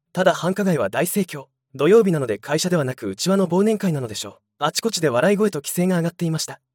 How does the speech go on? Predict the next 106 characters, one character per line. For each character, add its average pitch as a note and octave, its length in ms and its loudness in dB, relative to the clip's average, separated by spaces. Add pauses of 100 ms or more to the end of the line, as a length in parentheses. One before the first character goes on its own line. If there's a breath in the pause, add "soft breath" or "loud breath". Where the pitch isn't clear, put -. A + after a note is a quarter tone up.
(240)
そ - 180 0
ん G#3 60 2
な A3 80 2
日 A3+ 80 -2
の G3 80 4
ス - 100 -6
ポ F3+ 120 -6
ッ - 40 -16
ト G#3 120 -2
ワ G#3+ 100 2
ー - 20 -4
ク F3 100 -6
は C#3 100 -4
と G#2+ 100 -8
い G2 80 -6
う G#2+ 40 -8
と、 A2+ 200 -8 (200)
レ C#3 140 2
ン F#3 60 4
タ G#3 80 -2
ル G3+ 80 4
モ G3+ 80 2
バ G#3 100 4
イ G#3 60 2
ル G3+ 60 4
バ G3 100 0
ッ - 20 -20
テ F3 100 -6
リ C#3 100 -2
ー - 20 0
は F#2 100 0
や G#2 140 -6
は E3+ 80 -4
り D3+ 100 -4
都 A#2+ 100 -12
心 F#3+ 200 0
で G3 80 2
の D#3+ 80 0
利 A2+ 100 -4
用 A#2+ 140 -2
が B2 140 -6
多 C#3 120 -6
い。 C#3 80 -16 (300)
都 C#3 80 -6
心 F#3+ 220 2
で F#3+ 100 4
一 F3+ 160 -2
日 F#3+ 180 0
遊 F3 180 0
ぶ E3+ 80 0
と C#3+ 120 -6
ス - 160 -6
マ F3 80 2
ホ F#3+ 80 -2
の F#3+ 80 2
バ E3+ 100 0
ッ - 40 -4
テ F3+ 120 -4
リ F3 80 2
ー F3 60 2
も E3 80 0
心 G3+ 280 -2
も A3+ 80 0
と A3+ 60 -2
な A3 100 0
く F3+ 80 -10
な D3 80 -4
る C3+ 60 -6
の B2+ 80 -6
で G#2+ 80 -10
し - 100 -8
ょ G#2 40 -12
う。 - 80 -20 (220)
大 A3+ 200 4
い G#3 60 2
に E3+ 80 2
賑 C#3 200 -2
わ F#3+ 100 2
っ - 40 -8
て E3 100 -4
い D3+ 60 -2
る C#3 60 -2
で B2+ 100 0
あ A2 60 0
ろ A2 160 -2
う F#2+ 40 -10
日 A2+ 120 -10
本 F3 200 0
有 F3 120 2
数 F3+ 180 0
の F3 80 2
繁 E3+ 180 -4
華 E3 120 -6
街、 C#3 260 -8
新 E3+ 260 0
宿 F3 160 -2
の D3+ 120 0
十 D#3+ 180 0
九 G3+ 100 -4
時 F#3 80 0
半 F3 160 0
は G2+ 120 -6
こ - 160 -10
の C#3+ 100 -4
通 D3 160 -6
り。 C3 140 -16